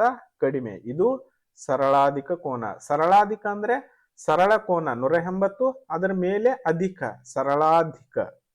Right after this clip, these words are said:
ಈತಲ್ವಾ? ಇನ್ನು ಏಳು ನೋಡಿ, ಏನಿದೆ? ಕೆಳಗಿನ ಕೋನಗಳನ್ನು ಅಳತೆಗಳ ಆಧಾರದಲ್ಲಿ ವಿಂಗಡಿಸಿ ಬರೆಯಿರಿ ಅಂತ ಇದೆ, ಆಯ್ತಾ?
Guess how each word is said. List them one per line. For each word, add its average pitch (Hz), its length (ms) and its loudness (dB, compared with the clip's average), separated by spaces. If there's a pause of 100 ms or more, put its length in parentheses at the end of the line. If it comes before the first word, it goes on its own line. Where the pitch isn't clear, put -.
(240)
ಈತಲ್ವಾ? 170 600 0 (920)
ಇನ್ನು 240 580 -2
ಏಳು 180 160 4
ನೋಡಿ, 120 420 -4
ಏನಿದೆ? 185 480 -4
ಕೆಳಗಿನ 185 420 0
ಕೋನಗಳನ್ನು 156 1000 -6 (640)
ಅಳತೆಗಳ 156 540 2 (420)
ಆಧಾರದಲ್ಲಿ 143 760 0
ವಿಂಗಡಿಸಿ 135 560 -6
ಬರೆಯಿರಿ 107 500 -6
ಅಂತ 95 200 -10
ಇದೆ, 156 200 0
ಆಯ್ತಾ? 127 580 -6